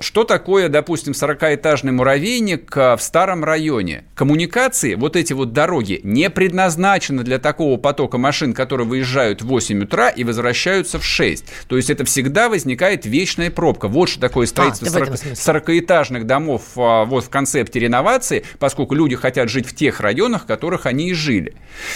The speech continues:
Speaker 1: Вот, поэтому, мягко говоря, эта технология не отработана. Я бы потренировался бы еще пару лет.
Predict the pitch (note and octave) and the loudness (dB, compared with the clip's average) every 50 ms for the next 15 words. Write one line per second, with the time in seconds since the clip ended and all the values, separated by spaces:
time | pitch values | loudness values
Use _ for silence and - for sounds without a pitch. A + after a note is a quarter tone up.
0 | - - - B2+ C3+ D3+ B2+ - - B2+ C#3 F3 F#3+ - G3 F#3 D#3+ C3+ D3+ G#3 | -10 -6 -2 2 2 4 2 2 2 2 4 4 2 0 -2 -4 -2 0 0 0
1 | A#3 - - F#3+ F3+ E3+ F3 F3+ F3+ E3 A#2+ D3+ D#3 - - E3 - - F#3 F3 | 0 0 -4 -6 -4 0 2 2 4 4 2 0 0 -4 -8 -10 -4 -2 0 0
2 | F3+ E3 C3 A2+ A#2 A2+ D3+ A3 B3+ A3+ F3+ - D#3+ F3 F3 C#3+ C3 C3 A#2+ F#2 | 0 0 0 0 0 0 2 2 0 0 0 2 2 2 2 0 -2 -4 -4 -4
3 | F2 - G#2+ G#2+ B2+ D#3 F#3 F3+ - - - - - - B2+ E3 F3+ E3+ - - | -4 -4 -4 -2 -2 -2 -4 -6 -12 -20 -20 -18 -6 0 2 2 2 2 -2 -4
4 | E3+ - E3+ E3+ E3+ E3+ E3 E3 D#3 C3+ A2+ G#2 G#2 - - A#2+ C#3+ D#3 D#3+ - | -6 -6 -4 -2 0 2 2 4 4 4 4 2 2 -2 -4 -4 -2 -2 -2 -2
5 | - F3+ F3 - F#3 F3+ F3+ F#3+ G3 G#3 A3+ A3+ A3+ | -4 -4 -2 0 0 0 0 0 0 0 -2 -2 -2